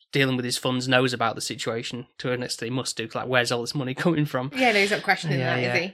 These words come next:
Speaker 2: he?
Speaker 1: yeah.
Speaker 2: He reminded
Speaker 1: Yes.
Speaker 2: me of, um, the lawyer in Breaking Bad
Speaker 1: Uh,
Speaker 2: a little
Speaker 1: Better
Speaker 2: bit.
Speaker 1: Call Saul, yeah,
Speaker 2: Yeah.
Speaker 1: yeah, yeah.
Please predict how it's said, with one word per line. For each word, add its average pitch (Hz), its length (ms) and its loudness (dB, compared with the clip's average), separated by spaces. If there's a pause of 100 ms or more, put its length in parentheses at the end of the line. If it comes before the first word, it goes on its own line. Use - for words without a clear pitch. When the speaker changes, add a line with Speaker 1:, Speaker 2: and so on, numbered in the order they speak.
Speaker 2:
he? 139 60 -6
Speaker 1:
yeah. 120 160 -4 (720)
Speaker 2:
He 220 180 -4
reminded 208 460 2
Speaker 1:
Yes. - 20 -4
Speaker 2:
me 190 220 2
of, 185 260 -2
um, 180 800 -4 (720)
the 190 180 -6
lawyer 226 520 2
in 214 120 -8
Breaking 214 300 0
Bad 220 320 4
Speaker 1:
Uh, 123 100 -4
Speaker 2:
a - 60 -12
little 220 140 2
Speaker 1:
Better 135 160 8
Speaker 2:
bit. 131 80 0
Speaker 1:
Call 131 140 2
Saul, 123 300 0
yeah, 123 160 2
Speaker 2:
Yeah. 196 200 8
Speaker 1:
yeah, - 80 -8 (100)
yeah. - 80 -14